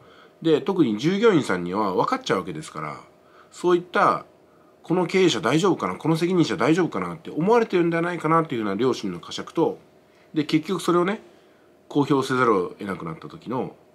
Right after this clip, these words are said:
従業員さんに対して、ずっとね、多分、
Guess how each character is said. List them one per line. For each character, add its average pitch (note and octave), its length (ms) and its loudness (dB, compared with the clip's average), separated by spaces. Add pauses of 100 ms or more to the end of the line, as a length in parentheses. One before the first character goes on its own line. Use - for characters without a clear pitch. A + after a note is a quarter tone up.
(420)
従 A#2+ 220 -2
業 B2 180 4
員 G2 100 0
さ E2+ 140 -6
ん E2+ 40 -8
に E2 100 -8
対 E2 200 -10
し - 60 -8
て、 A#2+ 300 -4 (360)
ず B2 300 -4
っ B2+ 40 -16
と B2+ 120 -4
ね、 D#3+ 180 -2 (160)
多 - 120 -2
分、 F#2 260 -4